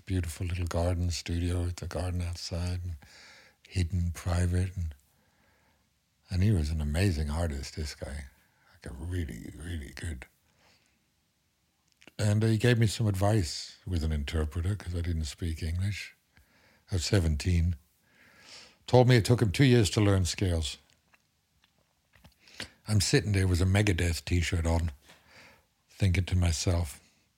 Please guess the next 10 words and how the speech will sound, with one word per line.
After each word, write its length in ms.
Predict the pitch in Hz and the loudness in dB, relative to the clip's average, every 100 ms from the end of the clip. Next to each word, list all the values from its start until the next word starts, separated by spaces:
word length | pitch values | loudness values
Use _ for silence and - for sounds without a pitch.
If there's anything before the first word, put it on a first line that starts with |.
| _ _ | _ _
"Bollocks, 600 | - - 117 - - - _ _ _ - | -10 -10 -12 -14 -14 -16 _ _ _ -12
won't 240 | 82 73 | -8 -6
take 240 | - 82 71 | -6 -6 -6
me 120 | 76 71 | -6 -6
as 160 | 69 | -8
long." 300 | 69 69 73 71 _ _ _ _ _ _ _ _ _ _ _ _ | -6 -6 -8 -12 _ _ _ _ _ _ _ _ _ _ _ _
Boy, 200 | - 78 73 | -6 -4 -4
was 160 | 69 | -4
I 160 | 71 69 | -4 -4
wrong. 300 | 71 73 | -6 -6